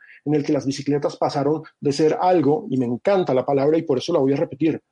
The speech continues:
algo chic, a una herramienta de trabajo. Las bicicletas se convirtieron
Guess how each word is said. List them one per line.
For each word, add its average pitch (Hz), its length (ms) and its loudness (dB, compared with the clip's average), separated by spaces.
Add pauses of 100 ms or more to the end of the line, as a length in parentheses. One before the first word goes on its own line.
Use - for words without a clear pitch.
(140)
algo 147 340 2
chic, 285 420 0 (460)
a 160 120 0
una 151 200 4
herramienta 160 800 0
de 139 120 0
trabajo. 127 560 -2 (360)
Las 135 180 -4
bicicletas 180 720 -2
se 147 180 -6
convirtieron 156 680 -2